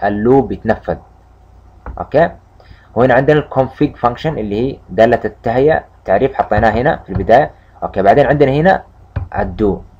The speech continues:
هنا الدو هذه بدايتها، وهنا النهاية. نلاحظ انه موجود الشرط عندنا هنا في النهاية. اوكي، هذا الفرق بينه وبين الوايل، ان الشرط في النهاية. طبعًا هنا في البداية اول ما ندخل الدو نرسل قيمة الكاونتر الى بورت بي،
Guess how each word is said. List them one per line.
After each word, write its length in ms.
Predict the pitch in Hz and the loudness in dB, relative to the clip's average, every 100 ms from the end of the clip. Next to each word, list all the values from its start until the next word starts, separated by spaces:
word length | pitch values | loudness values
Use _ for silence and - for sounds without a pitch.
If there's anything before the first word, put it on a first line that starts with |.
| - - _ - | -20 -20 _ -6
هنا 140 | 117 | -2
الدو 380 | 117 98 143 185 - - - | 0 2 2 2 -4 -20 0
هذه 140 | 110 117 | 0 2
بدايتها، 460 | 101 120 143 185 | 6 6 6 2
وهنا 260 | 101 117 135 | 2 0 0
النهاية. 640 | 117 104 123 147 160 - | 0 0 4 6 4 2
نلاحظ 300 | 107 - 120 | 0 2 2
انه 160 | 113 104 | -2 -2
موجود 360 | 104 98 127 | -4 -2 -4
الشرط 340 | 110 - 107 101 | -2 0 0 0
عندنا 260 | 107 110 | -4 -4
هنا 80 | 131 | -4
في 80 | - | -6
النهاية. 260 | 92 90 | -4 -2
اوكي، 200 | 85 147 | -2 -4
هذا 220 | 147 117 113 | 0 2 2
الفرق 220 | 120 110 | 0 0
بينه 240 | 101 143 | 2 2
وبين 180 | 117 98 | 2 0
الوايل، 260 | 90 90 80 - 98 | 0 0 -2 -10 -10
ان 100 | 104 | -8
الشرط 320 | - 143 - | -2 -2 -2
في 80 | 98 | -6
النهاية. 320 | 104 85 - - - - - _ | -2 -2 -4 -14 -20 -20 -20 _
طبعًا 160 | 117 117 | 2 2
هنا 340 | 131 151 165 - _ _ _ - | 2 2 2 -2 _ _ _ -14
في 80 | - | -8
البداية 240 | 98 95 123 | 0 6 6
اول 160 | 123 | 6
ما 100 | 117 | 2
ندخل 200 | 120 117 | -2 -4
الدو 360 | 98 98 160 - - - - | -4 2 0 0 -8 -10 -4
نرسل 240 | 127 120 | -2 -2
قيمة 240 | - 123 113 | -2 -2 -2
الكاونتر 420 | 107 120 143 147 | -2 0 0 2
الى 120 | 110 | 0
بورت 300 | - 120 - | 2 0 0
بي، 300 | 117 147 185 | -2 -4 -4